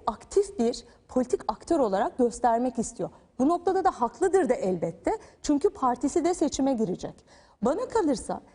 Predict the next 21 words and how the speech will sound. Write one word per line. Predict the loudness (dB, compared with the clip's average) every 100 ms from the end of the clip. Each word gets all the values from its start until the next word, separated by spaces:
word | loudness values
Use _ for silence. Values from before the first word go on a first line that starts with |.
| _ 0
Kemal | 0 0 0
Bey | 0 2
bu | 0
çıkışı, | -2 -2 -2 0
e, | 0 0
partilerine | 0 0 0 0 -2 0 2
yaptıktan | 0 -2 -8 -2 -2
sonra | -2 -4 -2 -2 0
orada | 2 2 2 0
bir | 0
ivme | 2 2 2 2
kazanıldı | 0 0 -2 -2 -2 -2 -6 -20 -6
ve | 0 2 2
Meral | 2 0 2 0
Akşener, | -2 -4 -6 0
İYİ | 2 2
Partililer, | 2 0 0 -2 -2 -2 -4 -10 -20 _ _ _ _ _ -4
e, | 0 2 2 0 -8 -20 _ _ _ _
kendilerini | -2 0 2 2 4 4 2 -2 -4 -4
bu | 0 0
süreçten | 2 4 4 0 -4 -6